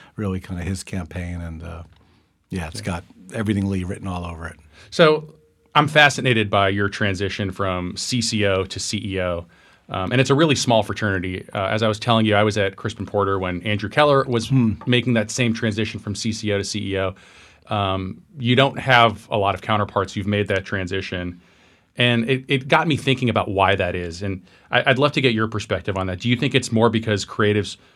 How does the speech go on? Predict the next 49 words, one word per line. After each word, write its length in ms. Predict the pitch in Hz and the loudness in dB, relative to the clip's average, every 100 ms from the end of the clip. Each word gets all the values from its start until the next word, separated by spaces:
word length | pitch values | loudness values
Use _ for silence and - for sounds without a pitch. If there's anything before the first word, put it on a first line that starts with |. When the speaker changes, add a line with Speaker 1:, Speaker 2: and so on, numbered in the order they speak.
| _ - | _ -2
Speaker 2:
don't 300 | 113 113 113 | 0 0 0
dare 220 | 113 107 | 2 2
to 100 | 107 | 0
set 240 | 107 110 104 | -2 -2 -2
their 140 | 98 | -4
sights 340 | - 107 110 | 0 0 2
on 120 | 120 120 | 2 2
that 120 | 117 | 2
role 280 | 117 117 107 | 2 2 2
as 80 | - | 0
part 240 | 107 101 | 0 2
of 120 | 98 | 0
a 200 | 98 95 | 0 -4
successful 560 | - - - 107 - 107 | -4 -6 -2 -2 -2 -8
car-, 260 | - 117 - | -4 -4 -4
career 300 | - 110 113 | -2 0 0
progression? 680 | 117 123 127 - 131 131 131 _ _ _ - | 0 2 2 2 -2 -2 -6 _ _ _ -2
Um, 280 | 110 107 107 | 2 2 4
or 120 | 139 | 6
is 80 | 143 | 8
it 40 | 151 | 8
more 140 | 151 | 6
due 160 | 123 135 | 6 6
to 80 | |
just 160 | 127 113 | 4 2
sort 100 | 123 | 0
of 80 | 104 | 4
myopic 480 | 107 107 104 107 - | 4 6 4 2 -6
thinking 480 | 104 101 98 90 87 | -6 -4 -4 -6 -6
on 180 | 98 | -6
the 60 | 95 | -6
part 360 | - 101 95 87 | -2 -2 -2 -4
of 80 | |
agencies? 640 | 90 101 87 90 90 - - _ _ - | -6 -6 -8 -12 -12 -14 -16 _ _ -12
Speaker 1:
Hmm. 240 | 127 123 78 _ _ _ _ - - _ 147 | -8 -8 -10 _ _ _ _ -20 -20 _ 8
Well, 280 | 175 165 | 10 10
it's 260 | 156 147 - | 8 2 -2
probably 240 | 185 214 | 0 0
a 40 | 233 | 0
combination 520 | 156 156 143 135 123 | 0 2 2 0 -4
of 100 | 92 | -2
both. 320 | 120 139 98 | 2 2 0
I, 200 | 123 127 | -4 0
I 40 | 156 | 0
think 260 | 226 226 | 0 -2
one 200 | 123 180 | 0 2
thing 220 | 185 151 | 2 2
that, 220 | 127 117 120 | 2 0 -2
um, 380 | 104 98 90 | -2 -2 -4